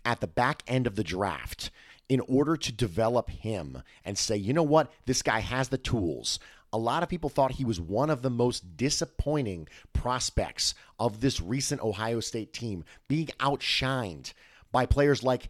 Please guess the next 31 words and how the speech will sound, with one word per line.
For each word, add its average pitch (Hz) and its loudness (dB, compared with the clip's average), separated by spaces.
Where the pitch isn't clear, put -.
Terry 95 -2
McLaurin 120 2
and 127 -4
K 98 0
J 95 -2
Hill, 101 2
because 143 -2
he 127 -6
had 156 -2
this 156 0
physical 127 -4
talent 123 -4
and 123 -4
it 127 -4
just - -2
never 180 -4
really 156 -2
clicked 160 -2
into 139 0
being 123 -2
dominant. 113 -2
He 170 -4
had 120 0
flashes 120 -2
of 71 -10
dominance. 64 -8
He 156 0
had 139 0
flashes 143 -4
of 95 -6
ridiculous 113 0